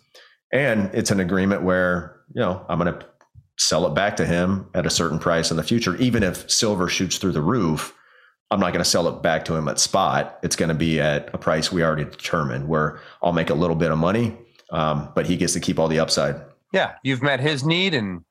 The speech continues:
Speaker 2: he's meeting a need for you. So
Speaker 1: Yeah, and I'm doing a good thing,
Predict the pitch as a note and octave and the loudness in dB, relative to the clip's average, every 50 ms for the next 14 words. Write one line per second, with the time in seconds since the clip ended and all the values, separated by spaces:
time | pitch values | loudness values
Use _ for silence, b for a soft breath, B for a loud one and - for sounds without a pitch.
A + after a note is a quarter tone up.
0 | _ _ _ - C3+ B2+ A#2+ C3+ C#3 C3+ C#3 C3+ C3+ C3+ C3+ C#3 C3+ B2 - C#3 | _ _ _ -4 -2 -2 0 0 0 0 0 0 0 0 0 -2 -2 -4 -4 -4
1 | C#3+ D3+ C3+ G2 D#2+ - - _ - - G2 F#2 F2 F2 - _ b b b b | -2 -2 -2 -2 -4 -8 -16 _ -6 -4 -2 -2 -2 -6 -10 _ b b b b
2 | b - C3 - - - - - - - A#2+ A#2+ A#2 A2+ G#2+ C3 C#3 C#3 C3 A#2 | b 0 0 2 2 0 -2 -4 -2 0 0 2 2 2 2 2 2 2 2 2
3 | C3+ C3+ B2+ C3 D#3 C#3+ G#2 D#2+ D#2+ - | 0 0 0 2 2 2 2 0 -2 -4